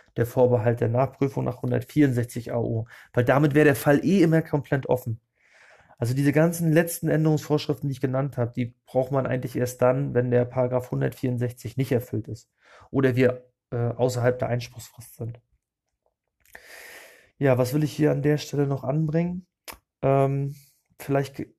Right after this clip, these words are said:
nur so als kleinen Tipp für euch. Ich hatte ja eingangs gesagt, wenn der Bescheid erlassen wird, Entschuldigung, <coughs> wenn der Bescheid erlassen wird,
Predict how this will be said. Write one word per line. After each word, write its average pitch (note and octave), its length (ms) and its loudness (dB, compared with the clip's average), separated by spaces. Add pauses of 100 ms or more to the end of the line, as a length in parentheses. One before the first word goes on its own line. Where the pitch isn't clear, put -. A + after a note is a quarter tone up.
(160)
nur D3 480 2
so C#3 240 0
als C3 180 -2
kleinen C3 280 -2
Tipp G#3 180 -2
für - 180 0
euch. G3 320 -2 (1500)
Ich - 120 -10
hatte C#3 120 2
ja B2+ 80 4
eingangs C#3 340 0
gesagt, C3+ 320 -4
wenn B2+ 140 -6
der B2 80 2
Bescheid B2 600 -2 (540)
erlassen A#2+ 520 -4
wird, D#3 300 -2 (1080)
Entschuldigung, D#3 500 0 (560)
<coughs> - 1600 2
wenn B2+ 120 -4
der B2+ 80 2
Bescheid B2+ 360 -2
erlassen B2 400 0
wird, B2 260 -4